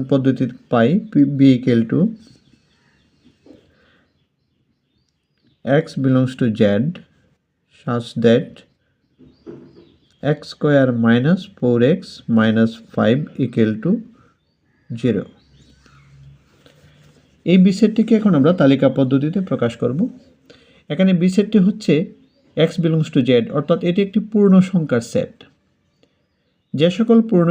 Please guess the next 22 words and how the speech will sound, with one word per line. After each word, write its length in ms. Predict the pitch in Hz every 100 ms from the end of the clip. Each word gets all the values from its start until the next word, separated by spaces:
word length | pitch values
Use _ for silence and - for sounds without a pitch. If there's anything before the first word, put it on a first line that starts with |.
| 175
সংখ্যা 360 | - 185 185 131 135 - _ _ _ _ _ _ _
এই 140 | 165 185
শর্তটি 380 | - 160 147 147 139
পালন 200 | 123 123 127
করবে, 220 | 131 147 233 - - _ _ _ _ _ _ _ _
X 140 | 143 -
square 240 | - 156 131
minus 220 | 127 127 127
four 140 | - 135 135
X 40 | -
minus 220 | 123 120 117
five 140 | 127 117
equal 180 | 120 117 120
to 40 | 120
zero, 180 | 143 202 226 - _ _ _
সেই 280 | - - 208 269 - _ _ _
পূর্ণ 180 | 156 151 147
সংখ্যাগুলির 640 | 160 143 135 120 123 151 247 151
উপাদান 340 | 131 123 123 123
নিয়ে 160 | 127 185 262
আমরা 180 | 127 175 285 - _ _
বি 100 | 135